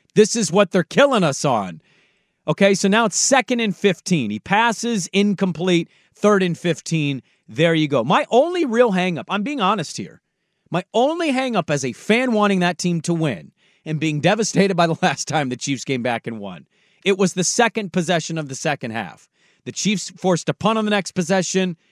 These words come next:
You get the ball back. Pass, pass, pass. That was the possession to me where, where Kyle made a mistake. I thought everything else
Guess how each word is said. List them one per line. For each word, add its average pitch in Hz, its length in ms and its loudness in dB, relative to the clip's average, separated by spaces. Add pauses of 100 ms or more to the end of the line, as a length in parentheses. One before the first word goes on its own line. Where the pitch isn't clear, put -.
(280)
You 165 160 0
get 190 160 0
the 190 80 0
ball 180 240 4
back. 175 400 2 (260)
Pass, 220 560 0 (440)
pass, 196 600 0 (380)
pass. - 500 -2 (880)
That 196 560 2
was 208 220 4
the - 100 2
possession 185 640 0
to 170 100 -4
me 185 560 0 (280)
where, 170 340 -4
where 170 260 0
Kyle 208 400 2
made 180 220 2
a 175 60 0
mistake. 147 640 -4 (720)
I 220 140 2
thought 262 220 4
everything 226 400 2
else 226 460 0